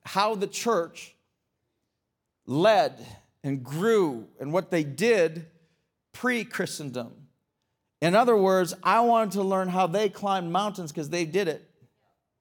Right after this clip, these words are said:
And I wanted to learn skills from them. And at the same time, I wanted to burn some of my own canoes, some of my own preconceived, you know, traditions and things that I, that I realized are more traditions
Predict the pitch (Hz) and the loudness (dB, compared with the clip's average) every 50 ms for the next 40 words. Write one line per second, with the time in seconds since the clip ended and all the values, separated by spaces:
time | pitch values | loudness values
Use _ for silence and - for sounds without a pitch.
0 | _ _ _ _ _ _ _ _ _ _ _ _ _ _ _ _ _ _ _ _ | _ _ _ _ _ _ _ _ _ _ _ _ _ _ _ _ _ _ _ _
1 | _ - 139 160 185 196 208 208 202 196 196 196 202 190 180 - - - 202 196 | _ -4 0 2 2 4 4 4 2 2 2 2 0 0 -2 -4 -4 -2 -2 -2
2 | 185 - - 180 160 160 175 202 196 170 147 147 - - - _ _ _ _ _ | -2 -4 -6 -8 -6 -4 -2 0 0 0 -2 -4 -10 -18 -20 _ _ _ _ _
3 | _ _ _ _ _ - 170 175 190 185 175 170 - - - 240 240 277 294 302 | _ _ _ _ _ -2 0 2 2 0 0 -2 -2 0 2 2 2 2 0 0
4 | 233 - 208 202 180 170 165 170 170 170 175 185 196 202 208 202 196 190 175 175 | -4 -4 -2 0 2 2 2 0 -2 -2 0 0 2 2 2 2 0 0 -4 -4
5 | 160 190 185 185 185 165 - 185 175 165 165 160 160 180 180 190 202 185 - 180 | -2 -2 -2 -2 -4 -4 -6 -6 -4 -4 -4 -4 -4 -4 -4 -6 -6 -8 -8 -8
6 | 160 151 143 127 117 107 - - - - _ _ _ _ _ _ _ _ _ _ | -6 -6 -6 -8 -8 -12 -14 -18 -20 -20 _ _ _ _ _ _ _ _ _ _
7 | _ _ _ _ _ _ _ _ _ _ _ _ _ _ _ _ _ - - 175 | _ _ _ _ _ _ _ _ _ _ _ _ _ _ _ _ _ -4 -2 0
8 | 180 180 180 180 165 170 185 190 202 214 196 208 - 208 208 202 208 - 185 175 | 2 4 4 4 4 4 4 4 2 0 -2 -4 -2 -2 -2 -2 -2 -6 -8 -6
9 | - - 202 196 185 - - - 190 - _ _ _ _ _ 160 156 147 143 147 | -6 -6 -6 -6 -6 -8 -12 -16 -18 -18 _ _ _ _ _ -10 -8 -8 -6 -6
10 | - - 175 151 151 190 185 - - 175 147 139 127 - 131 139 135 123 - - | -4 -4 -2 0 0 0 0 0 -4 -6 -8 -8 -10 -10 -10 -10 -12 -8 -4 -2
11 | 185 190 180 160 170 160 170 170 170 165 156 - - 147 151 156 156 160 160 160 | -2 -2 -2 -2 0 0 2 2 2 0 -2 -8 -8 -4 -2 0 2 2 2 2
12 | 160 170 180 175 170 170 160 147 165 151 151 156 165 165 160 156 - - 151 143 | 2 2 2 2 2 2 2 0 -2 -2 -2 0 0 -2 -2 -2 -6 -10 -6 -2
13 | 170 196 190 - 226 226 214 202 185 - | -2 -2 -2 -2 -4 -6 -6 -8 -10 -12